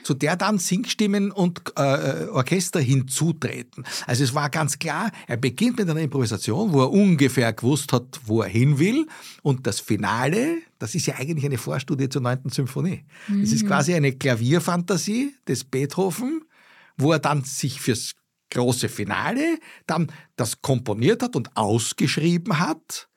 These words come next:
Speaker 1: damit der Chor und das Orchester wissen, was sie zu tun haben. Weil das,
Speaker 2: Okay.
Speaker 1: die können natürlich nicht irgendwas improvisieren,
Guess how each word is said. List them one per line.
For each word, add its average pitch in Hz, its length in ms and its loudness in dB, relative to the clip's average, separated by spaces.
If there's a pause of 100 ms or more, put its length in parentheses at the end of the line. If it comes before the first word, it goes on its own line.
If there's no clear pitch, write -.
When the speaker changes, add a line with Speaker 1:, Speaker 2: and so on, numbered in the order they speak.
(240)
Speaker 1:
damit 147 320 2
der 123 80 -4
Chor 139 220 2
und 170 100 0
das 156 100 0
Orchester 135 560 0
wissen, 123 320 0
was 131 120 0
sie 135 80 0
zu 143 100 0
tun 190 160 2
haben. 113 100 -2
Weil 107 60 -6
das, 120 220 -2
Speaker 2:
Okay. - 260 -18
Speaker 1:
die 123 80 2
können 147 240 0
natürlich 151 240 2
nicht 185 200 2
irgendwas 110 360 0
improvisieren, 107 640 -4